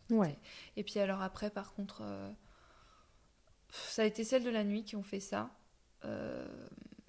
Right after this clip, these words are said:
Speaker 2: après, non, j'ai même pas eu besoin. Quand j'ai enlevé celle du jour, euh,
Speaker 1: Mm.
Speaker 2: il y a eu peut-être une journée où ça a un peu tiré, où tu... mais en fait, euh, ton corps, je pense qu'il comprend vite que,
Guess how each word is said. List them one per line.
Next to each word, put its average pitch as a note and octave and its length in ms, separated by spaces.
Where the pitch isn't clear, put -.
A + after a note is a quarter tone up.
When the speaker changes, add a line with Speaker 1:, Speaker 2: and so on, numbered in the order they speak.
Speaker 2:
après, F3+ 280
non, G3 220
j'ai - 160
même G3 180
pas G#3 140
eu G#3 80
besoin. G3 520
Quand G3 140
j'ai G3+ 100
enlevé G3 200
celle G3+ 220
du G3 160
jour, G3 280
euh, F#3+ 280
Speaker 1:
Mm. G3 240
Speaker 2:
il G#3+ 60
y - 20
a G3+ 60
eu G3 40
peut-être G#3+ 280
une A3+ 120
journée A#3 400
où A3+ 120
ça G#3 160
a - 20
un F#3+ 60
peu G3+ 120
tiré, G#3+ 520
où G#3+ 100
tu... - 240
mais F#3 120
en F3+ 100
fait, G3+ 280
euh, G#3 200
ton G3 140
corps, A3 220
je - 80
pense G3 160
qu'il - 140
comprend F#3+ 280
vite G3+ 300
que, - 120